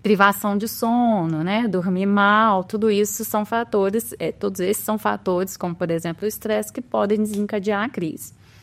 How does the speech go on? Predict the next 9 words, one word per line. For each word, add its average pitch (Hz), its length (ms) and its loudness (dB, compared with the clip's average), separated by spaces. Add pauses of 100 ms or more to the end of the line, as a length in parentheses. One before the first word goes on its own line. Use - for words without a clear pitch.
(340)
A 254 320 4
cefaleia, 202 720 2
as - 120 0
cefaleias, 190 720 2
de - 80 -10
maneira 156 380 -2
geral, 160 520 4
né? 214 260 0 (420)
É, 160 200 -4